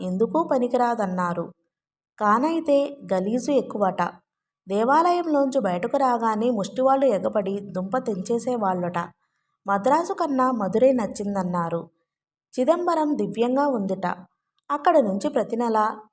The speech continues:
పూజా కుంకుమ ఇక్కడకు పంపటానికి డబ్బు కట్టి వచ్చారుట. గాలివాన వచ్చినప్పుడు వాళ్ళు చిదంబరంలోనే ఉన్నామని, ఇక్కడ ఎలా ఉందోనని భయపడి వైర్ ఇచ్చామని చెప్పాడు. తిరుపతి కూడా వెళ్లారు.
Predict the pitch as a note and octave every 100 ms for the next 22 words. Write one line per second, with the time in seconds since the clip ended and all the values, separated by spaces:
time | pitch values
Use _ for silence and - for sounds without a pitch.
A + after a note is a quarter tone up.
0 | - G3 G3+ C#4+ D4 C#4 B3+ A3 A#3+ B3
1 | G#3 G3 G3 F3+ E3 A3 B3 G#3 G3+ G3
2 | E3+ D#3+ G3+ A3+ A3 A#3 F#3+ - F3 F3
3 | F3 E3+ - _ _ _ _ _ G3+ A3+
4 | D#4+ F4 F4 F4 C4 C4+ B3+ B3 G3+ G3
5 | G3+ G#3+ B3+ B3 G#3 G#3+ - F3+ G3 A3+
6 | C#4+ C#4+ C4+ C4 C4+ B3+ F#3+ G3+ G3+ F#3+
7 | F#3 F#3+ F#3 - _ _ _ B3+ B3+ D4
8 | B3 A#3 A#3 F#3+ F#3 A3+ C4+ B3+ B3 B3+
9 | A#3 G3+ G3+ G#3 F3 E3+ - A#3 G#3 G3+
10 | G#3 - _ _ F#3 G3+ B3+ C#4+ A#3+ A3
11 | A#3 A3 G#3 G#3 - F#3+ F#3+ F3 E3+ F3
12 | - _ _ _ - D4+ D4 G4 F#4+ D4
13 | C4+ C4+ G#3 F#3+ F#3 F3 F3+ F3+